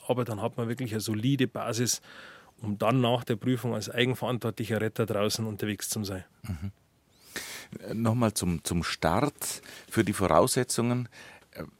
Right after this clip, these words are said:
Speaker 2: m-, wenn ich jetzt mit meiner Mitte fünfzig, äh, zu euch, äh, wenn ich jetzt ide-, idealistischerweise die Idee hätte, ich will da auch mitwirken, ihr könntet mich aber nicht wirklich brauchen. Kurzsichtig, äh, äh, sch-, äh, starke Kurzsichtigkeit und, äh,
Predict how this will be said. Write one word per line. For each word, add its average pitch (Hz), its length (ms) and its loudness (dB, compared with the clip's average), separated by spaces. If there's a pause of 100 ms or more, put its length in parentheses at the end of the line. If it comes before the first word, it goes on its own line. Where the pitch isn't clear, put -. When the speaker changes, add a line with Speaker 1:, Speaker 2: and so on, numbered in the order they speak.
Speaker 2:
m-, 110 480 -2
wenn 101 180 4
ich 135 180 -4
jetzt - 600 0
mit 101 220 -4
meiner 98 320 4
Mitte 101 280 2
fünfzig, - 800 -6
äh, 76 260 -2
zu - 220 -2
euch, 98 400 0
äh, 80 180 -2
wenn 85 280 0
ich 98 60 0
jetzt 98 140 -2
ide-, 98 300 -6
idealistischerweise 98 1000 4
die 80 200 -4
Idee 98 260 0
hätte, 104 280 0
ich 95 80 2
will 98 100 -2
da 82 100 4
auch - 260 0
mitwirken, 113 800 0 (460)
ihr - 140 -2
könntet 110 440 0
mich 107 260 0
aber 87 140 2
nicht 107 260 0
wirklich 101 380 0
brauchen. 80 540 4
Kurzsichtig, - 680 -2
äh, 85 220 0
äh, - 340 -4
sch-, - 260 -6
äh, 87 200 -4
starke 95 480 0
Kurzsichtigkeit - 1000 -2
und, 92 260 -2
äh, 55 140 -6